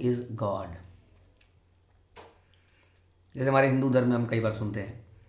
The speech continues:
कई बार हम जोक मारते हैं कि एक व्यक्ति एक नाव में है ना, Jesus, मतलब ईसाई और मुस्लिम और हिंदू बैठे थे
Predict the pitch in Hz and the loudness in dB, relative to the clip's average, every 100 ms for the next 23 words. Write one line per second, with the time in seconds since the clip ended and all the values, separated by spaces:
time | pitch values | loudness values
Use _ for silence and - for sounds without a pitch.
0 | - - - - 113 113 113 110 117 113 | -20 -20 -18 -8 -4 -2 -2 -2 -2 -2
1 | 110 107 107 104 107 104 104 113 107 107 | -4 -4 -4 -4 -4 -6 -6 -6 -8 -10
2 | - - - - - 113 107 107 117 120 | -18 -20 -20 -20 -14 -6 -2 0 0 0
3 | 113 113 147 127 117 113 117 113 113 107 | 0 -2 -4 -4 -2 -2 -2 -2 -2 -4
4 | 107 110 - 113 113 107 104 107 113 110 | -4 -6 -2 -2 0 -2 -4 -6 -10 -10
5 | - 113 107 104 101 117 107 110 104 104 | -8 -6 -4 -4 -6 -4 -2 -2 -2 -4
6 | 113 107 | -6 -8